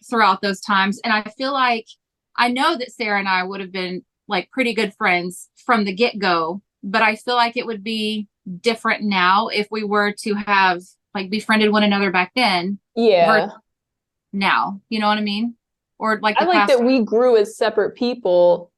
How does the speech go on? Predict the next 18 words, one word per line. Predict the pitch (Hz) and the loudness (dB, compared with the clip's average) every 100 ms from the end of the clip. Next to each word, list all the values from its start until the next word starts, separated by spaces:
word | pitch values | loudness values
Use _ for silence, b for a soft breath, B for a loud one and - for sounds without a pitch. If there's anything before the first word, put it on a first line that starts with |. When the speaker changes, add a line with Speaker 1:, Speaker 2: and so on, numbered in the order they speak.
| _ | _
Speaker 2:
and | 214 208 | -2 0
then | 202 | 0
we | 196 | -2
came | - 196 180 | -4 -6 -6
together | 170 175 160 151 | -4 -2 -2 -4
to | |
be | - - | -8 -12
friends. | - - - _ _ _ _ _ _ | -12 -16 -16 _ _ _ _ _ _
Speaker 1:
Yeah. | 208 196 165 202 _ _ _ - - 226 | -6 -2 -2 -4 _ _ _ -20 -12 -2
And | 247 247 _ - | 0 0 _ -4
I | 269 | -4
think, | 262 349 349 - _ _ - | -2 -4 -4 -12 _ _ -6
I | 254 | -6
think | 254 330 381 | -4 -8 -8
one | 285 247 269 | -4 -2 0
of | 262 | 0
my, | 240 233 233 226 | 2 4 4 2
well, | 226 | -4